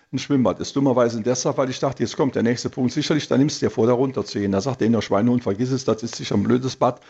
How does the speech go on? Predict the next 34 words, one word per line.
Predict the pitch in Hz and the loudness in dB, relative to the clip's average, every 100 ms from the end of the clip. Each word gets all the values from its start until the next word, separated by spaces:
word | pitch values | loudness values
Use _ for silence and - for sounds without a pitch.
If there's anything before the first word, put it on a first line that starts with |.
| - - | -20 -12
und | 117 | -6
da | 110 | -2
sind | 117 98 | -2 -2
sehr | 113 | -2
wahrscheinlich | 107 - 107 - | -2 -2 -2 0
irgendwelche | 120 - 101 104 - - - | 0 2 0 -4 -8 -18 -8
Sachen | - 113 143 131 | -2 0 0 0
drin | 120 131 135 | -2 -2 -2
und | 107 | 0
morgens | 110 113 110 | -2 -4 -2
überfüllt | 95 - 143 135 | -4 0 -2 0
oder | 104 | 0
sonst | 104 120 - | 0 -2 0
was. | 110 - - - - | 0 -2 -12 -20 -14
Gut, | - 107 - | -2 0 0
ich | - | -2
hab | 196 | 0
dann | 214 156 | 0 0
doch | 160 165 | 0 -2
es | 135 - | -6 -4
am | 127 139 | 0 0
nächsten | 156 - 139 | 0 -2 0
Morgen | 127 117 | 0 0
geschafft, | 120 220 214 - | -2 0 -2 -2
ich | 147 | -6
hab | 117 | -2
mal | |
die | 113 | -2
Wecker | 123 - | -2 -2
gestellt | 139 - 135 | -4 0 2
und | 123 | 4
bin | 123 | 4
runtergegangen. | 127 131 139 110 98 101 98 87 - - - _ _ _ - | 4 2 2 -2 -2 -4 -6 -8 -12 -20 -20 _ _ _ -2
Ja, | 98 | 0